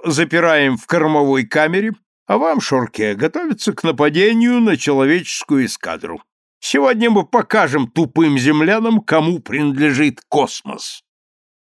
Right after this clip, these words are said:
Однако сумел спастись. Гермес по резвости пока еще превосходит другие корабли. Это, к сожалению, надо признать. Робинсон третий день не показывается в салоне,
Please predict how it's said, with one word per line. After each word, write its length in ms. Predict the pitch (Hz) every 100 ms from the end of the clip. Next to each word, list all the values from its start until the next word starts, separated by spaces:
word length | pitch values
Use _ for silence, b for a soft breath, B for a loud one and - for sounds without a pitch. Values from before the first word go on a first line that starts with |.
| _ _ _ _ _
Однако 420 | - 107 156 - 151
сумел 400 | 151 131 131 131
спастись. 880 | - - 139 - - 82 - - _ _ _ _ _ _ _ _ _ _
Гермес 540 | 113 135 127 165 180
по 180 | - 139
резвости 560 | 143 151 143 160 - 156
пока 300 | 127 123 151
еще 360 | 151 120 156
превосходит 720 | 120 151 147 143 - 170 120 104
другие 480 | 123 120 113 113 95
корабли. 640 | 120 110 101 107 90 - _ _
Это, 220 | 127 127
к 80 | 113
сожалению, 640 | - 117 123 131 123 123 120
надо 280 | 120 117
признать. 680 | 110 123 117 127 120 85 - _ _ _ _ _ _ _ -
Робинсон 640 | 110 151 151 131 151 135
третий 420 | - 135 113 131
день 360 | 117 135 135 135
не 100 | 127
показывается 800 | 131 113 127 110 117 113 - 107
в 60 |
салоне, 580 | - 117 123 139 151 143